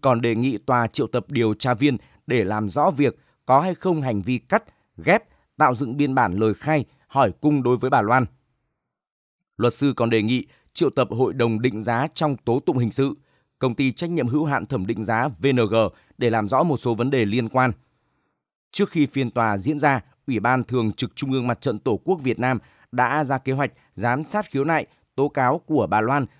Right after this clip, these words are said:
cùng một số doanh nghiệp liên quan định giá, đấu giá trong vụ án này. Mục đích của kế hoạch nhằm đánh giá, làm rõ nội dung giải quyết khiếu nại của bà Loan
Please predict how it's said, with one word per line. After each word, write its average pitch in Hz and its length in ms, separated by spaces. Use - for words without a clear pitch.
cùng 123 240
một 120 180
số 127 220
doanh 151 180
nghiệp 131 200
liên 120 280
quan 131 280
định 131 180
giá, 120 260
đấu 120 200
giá 120 220
trong 123 260
vụ 104 120
án 104 140
này. 135 220
Mục 123 200
đích 220 180
của 143 160
kế 131 180
hoạch 151 180
nhằm 131 320
đánh 147 200
giá, 151 260
làm 113 260
rõ 131 200
nội 165 220
dung 123 200
giải 107 160
quyết 165 240
khiếu 123 140
nại 139 200
của 110 220
bà 98 140
Loan 123 280